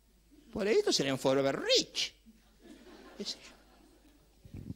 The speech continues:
Pero hay una fobia a la pobreza fruto del austericidio, la muerte por la política fiscal. Y en, en el medio de esto y de la discusión, Isvik Ripte, y entonces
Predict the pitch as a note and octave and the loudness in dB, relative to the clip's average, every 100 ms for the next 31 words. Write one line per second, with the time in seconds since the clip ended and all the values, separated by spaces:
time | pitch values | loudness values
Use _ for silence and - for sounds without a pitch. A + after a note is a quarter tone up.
0 | _ - G#3+ D#4+ A4+ D4+ - - - C4 | _ 2 4 4 0 -4 -6 -10 -4 -4
1 | A3+ F#3+ E3+ - C#3+ D#3+ F3+ G#3 F3+ - | -2 -2 -2 -2 -2 -2 -2 -4 -6 -6
2 | G3 - F3 C3+ B2 B2+ - - C3 C3 | -6 -4 -4 -4 -6 -8 -10 -8 -8 -8
3 | - - B3 A#2 A#2 B2+ C3 _ _ _ | -8 -8 -8 -16 -20 -20 -20 _ _ _
4 | _ _ _ _ _ _ - B2 B2 C#3 | _ _ _ _ _ _ -6 -4 -4 -6
5 | E3+ G3+ G#3+ F#3+ D3 A#2+ A#2+ A#2 A2 C3+ | -6 -6 -8 -8 -10 -8 -10 -10 -10 -12
6 | D#3 C#3+ D3+ - - - - - - - | -12 -12 -12 -14 -20 -20 -18 -18 -18 -20
7 | _ - - - - D#5+ D#5 C#5+ D5+ D5+ | _ -20 -20 -20 -8 -2 -2 -2 -10 -10
8 | C#5+ C5+ C5 D#5 D#5 A#4 F4+ E4+ F#4 G#4 | -4 -4 -2 2 2 2 0 -2 0 0
9 | F#4+ F4+ - A#3+ E3 D#3+ - - C#3+ - | 0 -2 -6 -4 -4 -8 -12 -16 -12 -6
10 | A3+ A3+ G#3+ F3+ E3+ F#3 D#3 C#3+ F3 G#3+ | -4 -4 -6 -8 -8 -8 -8 -10 -10 -8
11 | C#4 B3+ G#3+ D#3 - E3 D#3 A#2+ G#2+ - | -6 -6 -8 -10 -8 -6 -6 -8 -12 -20
12 | - _ - B2 C3+ C3 - - | -20 _ -16 -12 -10 -8 -10 -12